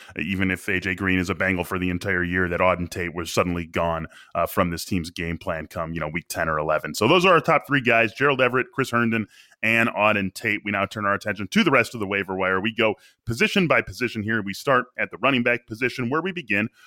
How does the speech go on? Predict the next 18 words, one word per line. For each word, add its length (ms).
with 180
Chase 320
Edmonds. 380
Now, 100
this 240
is 140
mostly 400
a 60
play 360
on 220
David 340
Johnson. 380
He 80
suffered 300
a 40
back 320
injury, 480
uh, 100